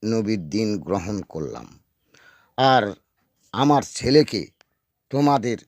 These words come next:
সাথে পাঠিয়ে দিলাম। গত বছর, আগামী বছর আমি নিজে পৌঁছে যাব।" তো এর নাম ভূমিকায় সাহাবাদের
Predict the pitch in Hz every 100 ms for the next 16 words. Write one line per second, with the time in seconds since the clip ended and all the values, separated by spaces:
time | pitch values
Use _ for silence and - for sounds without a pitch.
0 | _ - - 110 101 90 _ 131 135 120
1 | 101 - 87 107 80 - _ _ _ _
2 | _ _ _ _ _ _ _ _ - 131
3 | 139 170 170 - 104 - _ _ - 98
4 | 117 143 170 160 156 - 123 95 _ _
5 | - 110 123 117 85 _ _ _ _ _
6 | 101 120 123 117 131 113 120 101 110 92
7 | 92 80 73 _ _ _ _ _ _ _
8 | _ _ _ _ _ _ _ _ _ _
9 | _ _ _ _ _ _ _ _ 151 170
10 | 160 160 - 170 170 160 147 170 147 165
11 | 147 127 101 71 _ _ _ _ _ _
12 | _ _ _ - - 135 151 170 170 131
13 | 123 98